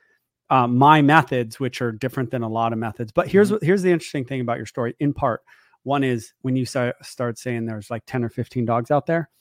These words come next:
Speaker 1: that's when it kinda takes things to another level as far as your mind works. And I'll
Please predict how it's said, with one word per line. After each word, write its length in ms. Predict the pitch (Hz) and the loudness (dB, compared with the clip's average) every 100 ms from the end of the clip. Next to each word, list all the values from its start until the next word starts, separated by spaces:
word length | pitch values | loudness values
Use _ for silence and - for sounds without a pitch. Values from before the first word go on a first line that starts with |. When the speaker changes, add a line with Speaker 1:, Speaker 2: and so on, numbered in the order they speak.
| _ _ _ _ | _ _ _ _
Speaker 1:
that's 340 | - 127 180 - | -2 0 0 -2
when 340 | 247 240 202 - _ _ _ - | -2 0 -2 -6 _ _ _ -2
it 200 | 143 - | -2 0
kinda 280 | 165 147 | 0 2
takes 300 | 131 131 127 | 0 -4 -4
things 220 | - 135 120 | -4 -6 -4
to 120 | 143 | -2
another 320 | 127 120 120 | 0 0 0
level 540 | 110 110 110 117 117 - | 0 -2 -2 -2 -2 -6
as 120 | 117 | -10
far 200 | - 123 | -2 -2
as 140 | 117 107 | -2 -2
your 200 | 117 113 | -2 -2
mind 400 | 113 113 120 123 | 0 0 0 0
works. 500 | 131 135 143 - - _ _ - | -2 -2 -4 -12 -20 _ _ 2
And 100 | 135 | 6
I'll 300 | 127 - | 6 2